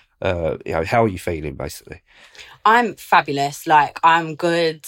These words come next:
Speaker 2: Um, you know, I smile every day. I laugh every day. I've got passion for life. I wanna make thing-, like, I wanna make a great life for myself.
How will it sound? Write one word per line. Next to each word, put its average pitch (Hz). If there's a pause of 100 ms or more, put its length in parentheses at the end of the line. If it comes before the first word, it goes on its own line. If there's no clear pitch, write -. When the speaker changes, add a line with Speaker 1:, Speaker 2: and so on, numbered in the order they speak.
(160)
Speaker 2:
Um, 143
you 170
know, 160
I 147
smile 151
every 143
day. 156
I 143
laugh 151
every 147
day. 151
I've 135
got -
passion 151 (320)
for -
life. 147
I 156
wanna 151
make 147
thing-, 156
like, 147
I 143
wanna 147
make 147
a 147
great 139
life 147
for -
myself. 147